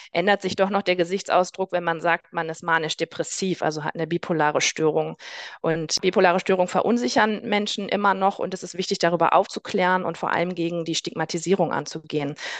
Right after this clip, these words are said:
Es sind immerhin rund zwei Prozent der Bevölkerung, die als Erkrankte davon Betroffene sind und entsprechend Angehörige gehören ja auch dazu. Also es sind sehr viele Menschen in Deutschland,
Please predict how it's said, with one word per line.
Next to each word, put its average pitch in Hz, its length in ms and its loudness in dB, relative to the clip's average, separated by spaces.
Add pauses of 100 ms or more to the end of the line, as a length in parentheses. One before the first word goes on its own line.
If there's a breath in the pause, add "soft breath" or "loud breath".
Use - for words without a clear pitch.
Es 165 140 2
sind 180 140 4
immerhin 180 300 4
rund 175 180 4
zwei 156 180 4
Prozent 180 420 2
der 165 100 4
Bevölkerung, 214 840 2
die 175 180 -2
als - 220 2
Erkrankte 180 440 -4
davon 165 280 0
Betroffene 185 580 0
sind 185 300 -6 (400 loud breath)
und 175 140 4
entsprechend 160 360 0 (160)
Angehörige 170 560 4
gehören 160 320 0
ja 143 140 2
auch 170 100 2
dazu. 165 320 -2
Also 160 160 -4
es - 80 -12
sind 170 160 -4
sehr 170 140 8
viele 156 280 0
Menschen 156 400 -2
in 170 120 -2
Deutschland, 156 560 0